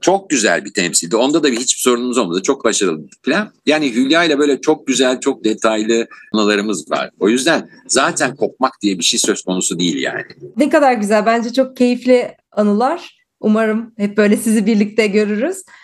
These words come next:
Speaker 2: Anadolu Ateşi'de de çok uzun yıllar dans ettiniz. Oradaki hikayeler
Speaker 1: Evet.
Speaker 2: nasıl?
Speaker 1: Doksan dokuz yılında o da bir partnerim Sibel Sürel'de. Orada ders veriyordu.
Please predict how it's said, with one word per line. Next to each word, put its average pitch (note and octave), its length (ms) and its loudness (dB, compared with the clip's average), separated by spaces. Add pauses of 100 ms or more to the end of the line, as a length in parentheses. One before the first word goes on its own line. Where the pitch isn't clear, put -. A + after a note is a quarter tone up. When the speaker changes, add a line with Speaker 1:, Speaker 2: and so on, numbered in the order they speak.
(260)
Speaker 2:
Anadolu C#4+ 340 2
Ateşi'de A#3+ 840 2
de A#3 120 2
çok B3+ 220 -2
uzun B3 180 2
yıllar A#3 400 2
dans G#3+ 260 0
ettiniz. G3+ 480 0
Oradaki D4+ 380 2
hikayeler A3 480 2
Speaker 1:
Evet. F#3 80 -4
Speaker 2:
nasıl? G#3 340 -2 (360)
Speaker 1:
Doksan D3 500 0
dokuz D3+ 280 -2
yılında B2+ 540 0 (200)
o G#2 100 2
da G#2+ 100 2
bir F2+ 100 -4
partnerim D2+ 500 -2
Sibel E2 340 0
Sürel'de. D#2 440 -2
Orada A2+ 380 -2
ders D3 320 -2
veriyordu. E2 420 -2